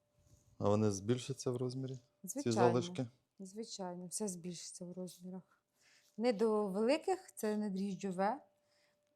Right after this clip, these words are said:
Speaker 2: м, тісто, то, то воно тільки як, е, начебто розслоїться, я б так сказала. Стане пухке таке,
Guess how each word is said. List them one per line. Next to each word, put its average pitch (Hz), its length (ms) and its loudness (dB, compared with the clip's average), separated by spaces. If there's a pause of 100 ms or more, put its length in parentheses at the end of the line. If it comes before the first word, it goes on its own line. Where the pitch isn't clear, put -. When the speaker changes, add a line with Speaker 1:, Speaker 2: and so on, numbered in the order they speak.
Speaker 2:
м, 214 1000 -2 (100)
тісто, 226 520 -2 (160)
то, 190 400 -4
то - 80 -8
воно 214 180 -2
тільки 208 280 -8
як, 196 280 -6
е, 180 380 -2 (180)
начебто 196 800 -4
розслоїться, 180 760 -6
я 175 60 -10
б 170 100 -20
так 160 200 -16
сказала. 165 600 -14 (1040)
Стане 185 380 -8 (180)
пухке - 500 -10
таке, 151 300 -16